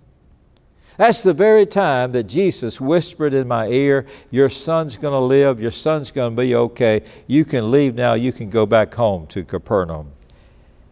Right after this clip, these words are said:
And Jesus spoke that word of faith, and that son was healed. So he asked Christ earnestly for Christ to do something in his life, and Jesus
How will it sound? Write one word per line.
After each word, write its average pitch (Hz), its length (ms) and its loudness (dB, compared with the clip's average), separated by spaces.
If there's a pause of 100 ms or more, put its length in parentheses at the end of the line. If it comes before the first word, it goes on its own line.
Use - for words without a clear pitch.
(240)
And 104 180 -4
Jesus 190 460 2
spoke 190 380 2
that 170 180 2
word 180 240 0
of 175 80 -2
faith, 98 500 -2
and 101 140 -8
that 107 200 0
son 90 580 -4 (800)
was 98 280 -2
healed. 87 500 0 (500)
So 135 440 4
he 135 320 0
asked 156 540 2
Christ 101 520 -2
earnestly 139 760 -4 (600)
for 139 180 2
Christ 143 500 0
to 127 100 -4
do 139 240 0
something 90 580 -6 (480)
in 131 180 0
his 123 200 0
life, 120 520 0 (240)
and 101 200 -8
Jesus 101 800 -4